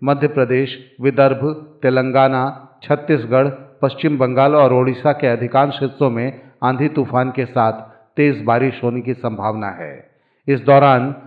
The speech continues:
हवा की रफ्तार तीस से चालीस किलोमीटर प्रति घंटे रहेगी। इसके साथ ही झारखंड में अगले दो दिन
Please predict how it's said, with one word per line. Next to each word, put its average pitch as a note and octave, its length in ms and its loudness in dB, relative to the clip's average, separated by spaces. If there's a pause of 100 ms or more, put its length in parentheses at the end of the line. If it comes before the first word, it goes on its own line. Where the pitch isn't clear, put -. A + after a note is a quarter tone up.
(160)
हवा C#3 220 4
की C#3 180 -4
रफ्तार B2 800 0 (100)
तीस D3+ 240 0
से D3+ 80 2
चालीस C3 360 -2
किलोमीटर B2+ 440 -2
प्रति B2+ 320 -4
घंटे A2+ 320 -8
रहेगी। G2+ 680 -10 (500)
इसके C#3+ 260 -2
साथ D3 200 2
ही D#3+ 140 0
झारखंड B2+ 460 -2
में D3 180 -4
अगले C3 260 0
दो B2+ 160 2
दिन C3 460 -2